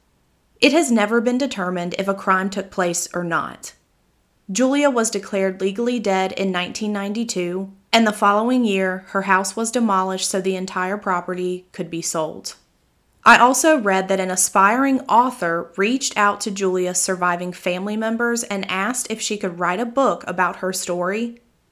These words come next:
but the family denied her request, and it was hinted that a lawsuit might be threatened if anything negative was said about their missing relative.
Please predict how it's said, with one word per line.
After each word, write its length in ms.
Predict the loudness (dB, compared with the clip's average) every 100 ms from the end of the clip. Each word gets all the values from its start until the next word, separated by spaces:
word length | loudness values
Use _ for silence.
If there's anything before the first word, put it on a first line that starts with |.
| _
but 160 | 0 2
the 80 |
family 400 | 0 0 2 2
denied 440 | 2 2 2 0 0
her 120 | 0
request, 800 | 0 0 2 2 0 -4 -8 -10
and 140 | -4 -2
it 80 |
was 160 | 0 -2
hinted 380 | 0 0 0 0
that 120 | 2
a 60 | 2
lawsuit 640 | 2 0 0 -2 -2 -2
might 220 | 0 0
be 140 | 0 -6
threatened 480 | -2 0 0 0 -2
if 240 | -4 -6 -4
anything 500 | 2 2 2 2 2
negative 460 | 0 -2 -4 -4
was 120 | -4 -2
said 360 | 0 0 -2
about 300 | -4 -2 -2
their 120 | -4 -4
missing 400 | -4 -6 -6 -6
relative. 640 | -6 -8 -10 -12 -12